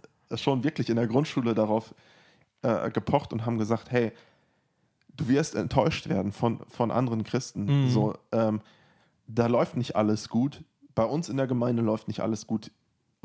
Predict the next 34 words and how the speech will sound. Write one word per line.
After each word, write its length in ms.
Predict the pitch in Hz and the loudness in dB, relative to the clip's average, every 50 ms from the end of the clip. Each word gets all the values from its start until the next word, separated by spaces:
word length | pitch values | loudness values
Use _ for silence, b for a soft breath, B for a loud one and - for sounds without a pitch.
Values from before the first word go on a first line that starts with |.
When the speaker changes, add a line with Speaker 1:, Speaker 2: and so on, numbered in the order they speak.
| 117 - | -6 -2
Speaker 1:
In 80 | 123 123 | -2 0
anderen 300 | 110 127 135 135 127 117 | 2 2 2 2 2 0
Gemeinden 340 | 113 110 107 113 110 101 | 2 2 2 2 0 0
läuft 240 | 110 107 107 110 - | 0 0 0 -2 -4
nicht 160 | - - - | -10 -8 -6
alles 260 | - 107 110 107 - - | -4 -4 -4 -4 -4 -4
gut. 260 | 120 117 127 - b b b b b b b b b b b b b b b _ _ _ _ _ _ _ _ _ _ _ _ _ _ _ _ _ _ _ _ _ _ _ _ _ _ _ _ _ _ _ | -4 -4 -4 -6 b b b b b b b b b b b b b b b _ _ _ _ _ _ _ _ _ _ _ _ _ _ _ _ _ _ _ _ _ _ _ _ _ _ _ _ _ _ _
Behalte 480 | - 107 117 - 131 143 156 165 - 110 | -2 0 0 4 4 2 2 2 0 0
den 160 | 120 110 101 | 0 0 0
Blick 260 | 110 107 123 - - | 0 0 0 0 0
auf 180 | 104 110 - - | -2 -2 -2 -2
Jesus.“ 480 | 110 107 107 95 90 98 - - - - | -2 -2 0 0 -2 -6 -8 -8 -6 -2
Speaker 2:
Ja. 300 | 113 117 120 120 120 117 - _ b b b b b _ - | 0 2 2 2 0 -2 -4 _ b b b b b _ -4
Speaker 1:
Äh, 320 | 110 110 104 101 101 98 - | -2 0 0 0 -2 -4 -6
so, 220 | 101 104 104 95 95 | -4 -2 -2 0 0
ne? 200 | 98 110 139 - b b b b b b b b | 0 -2 -2 -4 b b b b b b b b
Und 120 | - 117 | 0 0
das 160 | 123 131 - | 2 2 2
wurde 180 | 135 139 - 139 | 0 0 2 0
mir 80 | 131 123 | -2 0
von, 320 | - 127 120 113 - 120 | 0 0 0 0 -2 -2
von 180 | - - 113 110 | -2 -2 -2 -2
klein 340 | - 135 135 139 151 156 | 0 2 2 2 2 2
auf, 440 | 113 104 123 127 143 - - - - - _ _ _ _ _ _ _ - - - | 0 2 2 0 0 -4 -10 -16 -20 -20 _ _ _ _ _ _ _ -18 -6 -2
ähm, 300 | 117 117 113 113 107 - - _ _ - | 0 0 0 0 -2 -6 -10 _ _ -14
wu-, 220 | 123 117 117 - - | -12 -10 -10 -10 -10
wurde 300 | - 113 120 120 123 123 | -6 -2 0 0 0 0
ich, 120 | 123 - - | -2 -4 -10
wurde 340 | 98 98 110 113 123 120 117 | -10 -10 -4 -2 0 0 2
mir 140 | 117 113 107 | 2 2 2
das 220 | 104 107 - - | 0 -2 -4 -4
gesagt 520 | - 113 98 110 117 127 139 151 - - - | -6 -4 0 2 4 4 4 2 -2 -4 -4
und 120 | 117 123 - | -4 -4 0
vorgelebt. 720 | - - 127 127 110 110 98 98 98 95 - - - | 2 4 4 4 4 2 0 0 0 -2 -6 -10 -18